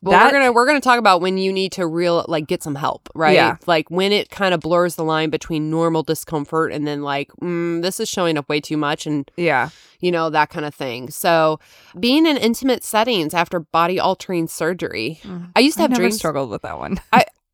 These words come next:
Speaker 1: I don't struggle with it in, in real life, but
Speaker 2: Mm-hmm.
Speaker 1: subconsciously, like, I've had dreams where I'm naked in front of people
Speaker 2: <laughs> Huh.
Speaker 1: after surgery.
Speaker 2: Interesting.
Speaker 1: And it's like I'm working through the emotions of being different than I was before.
Speaker 2: Huh.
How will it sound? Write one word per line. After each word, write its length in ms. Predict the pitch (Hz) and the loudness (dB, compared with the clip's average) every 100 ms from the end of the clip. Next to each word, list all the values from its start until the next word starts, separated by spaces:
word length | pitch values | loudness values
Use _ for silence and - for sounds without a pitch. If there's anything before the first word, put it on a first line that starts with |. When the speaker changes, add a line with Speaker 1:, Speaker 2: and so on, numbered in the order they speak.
| - | 2
Speaker 1:
I 160 | 202 254 | 4 6
don't 180 | 294 | 2
struggle 340 | - - 214 208 | 0 2 2 2
with 160 | 196 | 0
it 120 | 196 170 | 0 0
in, 200 | 160 147 | -2 -4
in 240 | 180 170 156 | -4 -4 -2
real 180 | 165 | 0
life, 320 | 196 226 285 - | 2 2 0 -2
but 100 | 190 | -2
Speaker 2:
Mm-hmm. 80 | 175 | 0
Speaker 1:
subconsciously, 760 | 175 - 185 185 - 233 262 254 | 0 0 0 0 -2 -6 -4 0
like, 180 | 180 - | -2 0
I've 220 | 190 196 | 0 0
had 280 | - 196 185 | -2 -2 -2
dreams 720 | - 185 196 208 180 165 165 | -4 -4 -2 -2 -2 -2 -4
where 380 | - 180 165 156 | -4 0 2 0
I'm 200 | 156 160 | 0 -2
naked 440 | 151 156 196 196 | -2 -2 0 -2
in 160 | 185 170 | -2 -4
front 180 | - 202 | -2 -4
of 80 | 190 | -4
people 640 | 208 196 214 214 226 226 _ | -8 -2 0 2 0 -6 _
Speaker 2:
<laughs> 100 | - | -12
Huh. 180 | - 294 _ _ _ | -8 -8 _ _ _
Speaker 1:
after 520 | 175 175 - 196 185 | 2 2 0 0 0
surgery. 640 | 175 185 165 202 214 269 _ _ | -2 -2 -2 -2 -4 -6 _ _
Speaker 2:
Interesting. 640 | 330 349 311 - - 156 170 _ _ | -8 -6 -6 -6 -6 -6 -10 _ _
Speaker 1:
And 140 | 202 208 | -2 0
it's 140 | 196 | 0
like 280 | 202 180 170 - | 2 2 0 -2
I'm 160 | 190 | -2
working 320 | 185 185 208 185 | 0 -2 -2 -4
through 200 | - 180 | -2 -2
the 80 | 170 | 0
emotions 680 | 170 165 175 175 156 151 - | 2 0 0 -2 -2 -4 -8
of 140 | 170 156 | -10 -4
being 200 | 165 160 | -2 0
different 340 | 165 - 160 | -2 -2 -2
than 100 | 156 | -2
I 60 | 151 | -2
was 200 | 151 151 | -2 -2
before. 560 | 165 - 151 151 190 - _ - | -6 -6 -2 -2 -2 -8 _ -4
Speaker 2:
Huh. 160 | 403 | -2